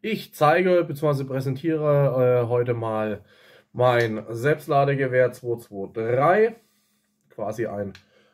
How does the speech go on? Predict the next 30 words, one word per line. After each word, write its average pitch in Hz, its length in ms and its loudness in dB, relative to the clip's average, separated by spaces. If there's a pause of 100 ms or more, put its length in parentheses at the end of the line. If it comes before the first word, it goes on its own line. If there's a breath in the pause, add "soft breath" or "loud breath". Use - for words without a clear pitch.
(160 soft breath)
A 113 180 -2
R 110 140 2
fünfzehn 170 640 0 (400 loud breath)
Waffensystem. 143 960 -2 (600 loud breath)
Ähm, 131 320 2
und 120 140 -4
zwar 123 340 0
von 160 220 0
der 180 140 4
Firma 156 480 2
Hähne. 240 640 2 (720 soft breath)
Äh, 156 380 2 (680)
die 139 320 0
hat 160 160 2
der 156 180 4
ein 160 160 2
oder 147 200 2
andere 147 360 2
in 143 100 2
einem 135 120 0
anderen 135 360 -2
Video 147 200 -2
ja 127 160 2
schon 127 220 -4
mal, 127 180 2
äh, 113 180 -2
zumindest 139 460 -2
in 107 100 -8
Teilen, 175 480 2
äh, 156 480 0